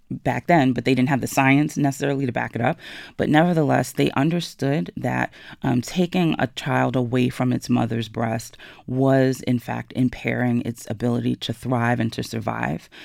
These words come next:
So these women were making these decisions to seek out, um, these wet nurses for their own children's, um, physiological benefit,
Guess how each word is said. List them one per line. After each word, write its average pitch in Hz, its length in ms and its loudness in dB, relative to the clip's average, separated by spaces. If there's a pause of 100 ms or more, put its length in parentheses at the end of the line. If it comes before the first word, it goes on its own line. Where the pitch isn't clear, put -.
(180)
So 151 180 0
these 147 220 -2
women 175 340 2
were 139 120 0
making 127 360 0
these 127 180 -2
decisions 139 800 0 (380)
to 143 200 -2
seek 139 360 -4
out, 123 420 0
um, 127 240 0
these 123 240 -2
wet 123 180 0
nurses 123 440 -2
for 117 160 -6
their 117 240 -2
own 165 240 2
children's, 120 640 -4
um, 120 240 -2
physiological 120 760 -6
benefit, 117 540 -2